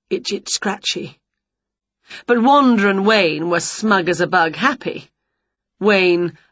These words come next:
lounged in a suave and sophisticated smiley way. What do you think of my Wayne, then, Winnie? Just feel how silky his fur is. Go on, Witten, have a feel, said Wanda. So Winnie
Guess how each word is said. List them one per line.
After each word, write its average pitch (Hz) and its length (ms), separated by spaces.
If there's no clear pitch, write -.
lounged 185 840
in 185 80
a 180 60
suave 165 600
and 170 120
sophisticated 165 840
smiley 156 580
way. 160 460
What 247 300
do 262 120
you 277 100
think 269 380
of 302 100
my 233 420
Wayne, 220 520
then, 180 260
Winnie? 180 400
Just 190 340
feel 196 220
how 175 200
silky 269 600
his 196 260
fur 427 440
is. 165 400
Go 185 240
on, 392 220
Witten, 190 320
have 370 180
a 539 140
feel, 175 680
said 175 260
Wanda. 156 500
So 339 240
Winnie 262 420